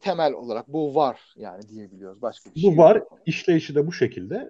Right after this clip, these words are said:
Speaker 2: ama yani üzümü niye bağını sorma tarzı bir
Speaker 1: Evet.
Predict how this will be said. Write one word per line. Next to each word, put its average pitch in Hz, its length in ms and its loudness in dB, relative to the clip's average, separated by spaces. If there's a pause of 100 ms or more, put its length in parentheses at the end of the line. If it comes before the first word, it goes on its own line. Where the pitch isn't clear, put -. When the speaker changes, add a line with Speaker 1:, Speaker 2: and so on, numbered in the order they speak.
(120)
Speaker 2:
ama 185 360 -6
yani 196 360 -4
üzümü 151 320 0
niye 165 180 0
bağını 151 260 2
sorma 127 400 6
tarzı 98 340 -2
bir - 360 -14 (460)
Speaker 1:
Evet. 170 220 -2